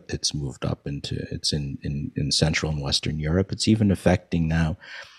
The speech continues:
immunizations and vaccine uptake in low and middle income countries. So I had a meeting with Doctor Tedros, the head of the World Health Organization, at the end of last year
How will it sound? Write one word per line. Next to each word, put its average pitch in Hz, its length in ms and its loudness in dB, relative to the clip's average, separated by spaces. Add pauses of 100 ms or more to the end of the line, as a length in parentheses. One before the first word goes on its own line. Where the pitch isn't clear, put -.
(140)
immunizations 85 800 6
and 82 80 0
vaccine 80 420 2
uptake 80 380 0
in 80 100 0
low 80 160 2
and 80 100 2
middle 98 240 8
income - 280 -2
countries. - 440 -8
So - 120 -4
I - 80 0
had - 100 -2
a - 60 -2
meeting - 380 -2
with - 220 -6 (440)
Doctor - 280 -2
Tedros, 90 500 2
the 67 100 0
head 80 100 0
of 73 80 -2
the 78 60 -2
World 80 180 2
Health 92 260 4
Organization, - 720 0
at - 80 -18
the - 120 -2
end - 100 -2
of - 140 -4
last - 360 -2
year 57 240 4